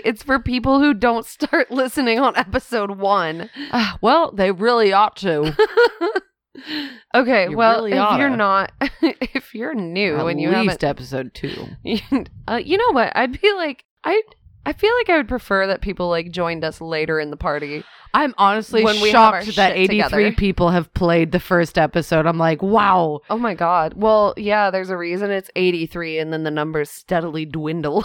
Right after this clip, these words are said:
Speaker 1: <laughs>
Speaker 2: It's, it's, it's literally, like,
Speaker 1: <laughs>
Speaker 2: two hours long.
Speaker 1: Yeah.
Speaker 2: I feel like it was a good one, though.
Speaker 1: It was a pretty good one. Okay, so, as you may have noticed,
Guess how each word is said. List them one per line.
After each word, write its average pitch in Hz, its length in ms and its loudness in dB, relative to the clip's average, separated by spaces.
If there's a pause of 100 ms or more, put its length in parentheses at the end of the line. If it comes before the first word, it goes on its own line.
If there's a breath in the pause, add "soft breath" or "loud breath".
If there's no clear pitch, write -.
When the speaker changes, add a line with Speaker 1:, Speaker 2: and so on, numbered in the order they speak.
Speaker 1:
<laughs> - 80 -16
Speaker 2:
It's, 277 220 2 (240)
it's, - 260 -2 (300 soft breath)
it's 175 240 -2
literally, 156 520 2
like, 143 320 0 (260)
Speaker 1:
<laughs> 269 220 -14
Speaker 2:
two 202 440 -2
hours 139 480 0
long. 127 480 -2 (180)
Speaker 1:
Yeah. 165 440 0 (360)
Speaker 2:
I 220 100 -6
feel 311 180 -4
like 330 100 -2
it 339 60 -2
was 330 100 -2
a 302 60 -2
good 311 240 -2
one, 139 240 0
though. - 260 -4
Speaker 1:
It 262 80 0
was 370 220 0
a - 20 -20
pretty 427 220 -2
good 440 160 -4
one. 349 240 0 (320)
Okay, 233 440 -2
so, 214 680 0 (180)
as 214 160 -2
you 220 60 -2
may 220 140 4
have 214 100 0
noticed, 180 560 -4